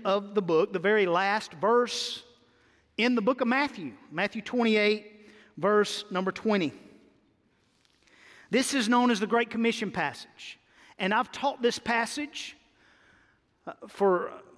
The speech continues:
a-, as long as I've been pastoring, that there is one imperative command,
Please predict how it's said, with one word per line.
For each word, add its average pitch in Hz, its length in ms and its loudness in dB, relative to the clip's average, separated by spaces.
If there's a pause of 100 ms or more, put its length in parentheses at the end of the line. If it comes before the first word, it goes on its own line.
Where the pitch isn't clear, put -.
(160)
a-, 202 160 -4
as 180 160 0
long 233 360 2
as 175 260 -4
I've 190 240 -2
been 190 340 -2 (500)
pastoring, 175 680 -6 (1200)
that 170 180 -6
there 190 220 2
is 175 440 0
one 202 640 -2
imperative 190 720 -2
command, 175 680 -4